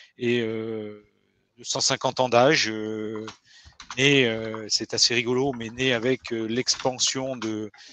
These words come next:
l'usage des équipements sous pression. C'est une forme de boucle qui se boucle avec le, le, l'intervention d'aujourd'hui. Euh,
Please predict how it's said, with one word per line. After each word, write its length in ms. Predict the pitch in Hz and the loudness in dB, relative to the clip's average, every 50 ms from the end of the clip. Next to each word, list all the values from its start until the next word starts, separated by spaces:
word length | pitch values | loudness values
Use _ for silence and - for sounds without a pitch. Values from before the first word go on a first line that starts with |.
| - _ _ - | -20 _ _ -8
l'usage 440 | 123 131 117 123 143 147 147 123 113 | -4 0 4 6 6 6 6 4 2
des 180 | 123 113 123 | 0 0 0
équipements 360 | 131 - - 127 _ 139 139 | 0 -2 -2 -8 _ -6 -4
sous 140 | 127 - - | -4 -4 -6
pression. 460 | 131 - - 151 - - 147 139 151 - _ - - - - - - - _ | -2 2 4 6 6 6 6 4 0 -2 _ -20 -20 -20 -20 -20 -20 -20 _
C'est 120 | - - 117 | -20 -18 -16
une 100 | 120 - | -10 -4
forme 240 | - 139 135 131 123 | 0 0 0 2 0
de 80 | 135 | -2
boucle 260 | 127 131 160 147 - - | 0 0 -2 -2 -2 -4
qui 120 | - 135 | -4 -4
se 60 | 117 | -4
boucle 280 | 107 110 139 151 - - | -4 -6 -8 -4 -2 -2
avec 240 | 113 107 110 - - | -2 -2 -2 -8 -8
le, 100 | 110 110 | -8 -6
le, 360 | 107 110 110 110 110 110 104 104 113 | -6 -6 -8 -8 -10 -14 -18 _ -20
l'intervention 500 | 117 117 - 113 113 117 113 - 117 113 | -20 -20 -20 -16 -12 -12 -10 -10 -8 -8
d'aujourd'hui. 500 | 113 113 110 110 110 117 131 165 185 185 - - - - - - _ - - - _ - 113 | -6 -6 -6 -6 -6 -6 -4 -4 -4 -6 -8 -12 -16 -18 -20 -20 _ -20 -20 -20 _ -10 -6
Euh, 400 | 110 113 113 113 117 117 117 113 | -4 -2 -2 -2 -2 -2 -4 -6